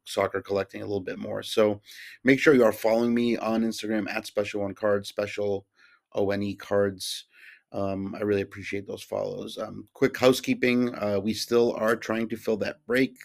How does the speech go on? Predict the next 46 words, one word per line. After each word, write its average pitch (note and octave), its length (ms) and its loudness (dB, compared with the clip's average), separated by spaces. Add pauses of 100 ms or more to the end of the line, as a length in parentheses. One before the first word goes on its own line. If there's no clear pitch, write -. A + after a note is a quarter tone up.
Thank A2+ 240 -4
you A2 60 -2
again, G#2+ 200 -2
everybody G#2+ 340 -2
who G#2+ 140 -4
has G#2 140 0
already G#2 220 -4
joined. A2+ 500 -2 (540)
Um, G2+ 480 -2 (240)
if G#2+ 160 -8
you A2+ 60 4
have G2+ 60 0
not A2 220 -2
paid A2+ 220 -4
yet, A2+ 140 -2
make A2 200 -2
sure A2 160 -4
you G#2+ 80 -2
do G#2+ 180 -4
make G#2+ 240 0
that - 220 -8
payment A2+ 440 -2
that - 200 -4
reserves G2+ 400 -2
your F#2+ 80 -6
spot, - 460 -4 (240)
uh, G#2+ 240 -4
essentially. A2 600 -2 (480)
Um, G2 320 -6
hoping, C3+ 540 6 (160)
uh, G#2 360 -2
to A2 180 0
run A2 240 2
that G#2+ 180 0
within G#2+ 240 0
the G#2 120 -2
next G#2 280 -6
one G#2+ 220 -2
to G#2 100 -8
two G#2+ 180 -6
weeks, A#2+ 300 -4
week A2 180 -4
and G#2 80 -2
a G#2+ 40 -4
half A2 240 -2
maybe. C3 320 2